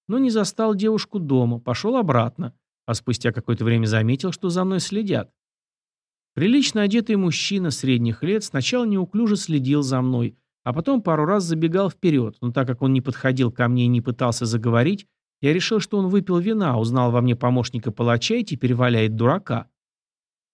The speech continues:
Я уже знал, что реакция простых людей на палача и его помощников весьма неадекватна, поэтому не обратил на него никакого внимания. Но в какой-то момент мне пришло в голову, что это именно тот человек, знавший меня прежнего,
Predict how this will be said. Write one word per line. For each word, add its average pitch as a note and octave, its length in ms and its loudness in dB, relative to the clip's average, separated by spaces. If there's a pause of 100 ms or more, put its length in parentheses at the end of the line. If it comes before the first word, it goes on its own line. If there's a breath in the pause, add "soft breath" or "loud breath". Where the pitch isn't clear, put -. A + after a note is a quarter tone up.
(400)
Я D#3+ 160 4
уже A#3+ 140 4
знал, A#3 240 2
что - 160 -4
реакция G3+ 360 0
простых E3 420 -4
людей F3 260 0
на F3 100 0
палача D#3 420 -2
и F3+ 40 0
его D#3+ 140 0
помощников D3+ 720 -4
весьма D#3+ 320 -2
неадекватна, D#3 840 -2 (340)
поэтому A#3+ 260 0
не G#3+ 80 2
обратил E3+ 460 0
на A#2 60 2
него A#2 160 2
никакого A2+ 420 0
внимания. A2 600 0 (420)
Но A#2+ 160 2
в - 60 -8
какой-то A#2+ 340 -2
момент A#2+ 340 2
мне A#2 100 -2
пришло A#2 360 -2
в G2+ 80 -2
голову, C3 340 0
что A2 220 -4
это A2 180 -2
именно A#2 240 4
тот A2 240 -4
человек, A#2 460 2
знавший A#2 400 0
меня A#2 180 4
прежнего, G#2+ 580 0